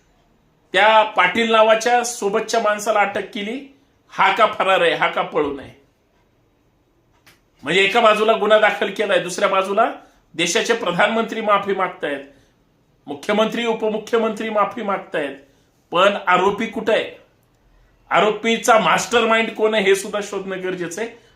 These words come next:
आणि आरोपीला पळून जाण्याला मदत कुणी केली हे सुद्धा महाराष्ट्राला कळणं गरजेचं आहे. या माध्यमातून, या चर्चेच्या माध्यमातून माझा भाजपवाल्यांनी जे आज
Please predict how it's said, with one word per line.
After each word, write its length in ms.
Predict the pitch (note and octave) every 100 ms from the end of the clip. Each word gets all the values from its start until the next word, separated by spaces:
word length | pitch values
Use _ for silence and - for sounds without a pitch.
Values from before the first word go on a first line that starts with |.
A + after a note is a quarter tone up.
| -
आणि 100 | B2+
आरोपीला 500 | C3+ F3+ G3 G#3 G#3
पळून 440 | G3+ - A3 B3
जाण्याला 480 | A3+ G#3 G3+ G3+ G3
मदत 340 | F#3 F3 F#3 F#3
कुणी 200 | F#3 F#3
केली 500 | - E3+ E3 A3+ - _ _ _ F3+
हे 80 |
सुद्धा 300 | F3+ E3+ E3+
महाराष्ट्राला 500 | E3+ E3+ E3 E3 E3
कळणं 400 | D#3 D#3 C#3 C#3
गरजेचं 280 | C#3 B2+ B2+
आहे. 300 | A#2+ _ _ _
या 200 | B2+ F3+
माध्यमातून, 600 | G#3 G3+ F3 G#3 G3+ F#3+ D3+
या 240 | F3+ G3+
चर्चेच्या 440 | A3 G3 G3+ G3+
माध्यमातून 600 | F#3+ F#3 F#3 F#3 C4+ G3 A3+ - _ -
माझा 300 | D#3 F3 G#3
भाजपवाल्यांनी 1040 | E3 E3 G3+ G3+ G3 F#3+ G3 G3 E3+ - - - D3
जे 140 | G#3+
आज 420 | - F3+ D#3+ -